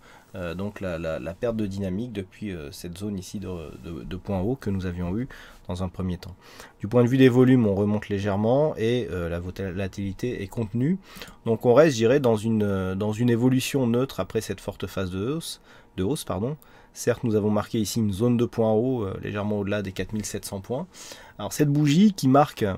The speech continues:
une phase de, une phase de baisse, pourtant, euh, nous donne quelques informations. Déjà, nous avons ce gap qui reste ouvert,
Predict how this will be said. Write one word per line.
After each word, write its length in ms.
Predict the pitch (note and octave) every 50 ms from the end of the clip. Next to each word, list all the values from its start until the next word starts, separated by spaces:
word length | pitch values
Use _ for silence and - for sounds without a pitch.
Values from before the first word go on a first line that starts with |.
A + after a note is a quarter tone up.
| - - - - - - -
une 160 | - G2 G#2 F#2+
phase 280 | - - A#2+ A#2 G#2
de, 240 | G#2 G#2 F#2+ F#2+ F2+ E2+
une 100 | G2 G2+
phase 280 | F#2+ - B2 A#2 A2
de 120 | G#2+ A#2 A#2
baisse, 640 | A2 A#2+ C3+ F3 F#3+ F#3 - - - - - - - _ _ - - F2+ - _ _ _ -
pourtant, 540 | E3 D#3 - - - C#3+ D3 E3+ G3 G#3+ - - - - - - - -
euh, 80 | - G#2
nous 100 | G#2+ G#2+
donne 200 | A#2 C#3 D#3+ E3+
quelques 320 | - D3 B2+ - C3 A#2+
informations. 580 | A#2+ A2 - B2+ A2+ A2+ G#2+ G2+ - - F#2 F2 - _ _ - - - - - - -
Déjà, 180 | A2+ A2 A#2 D#3+
nous 140 | G3 F3 C3+
avons 240 | B2+ A#2 C3+ D3 C#3+
ce 140 | - - B2
gap 340 | G#2 G2 B2 E3 - - - -
qui 140 | - - A2+
reste 240 | A#2 B2 - - -
ouvert, 400 | A#2+ G#2 A2 G2+ B2+ D#3+ D#3+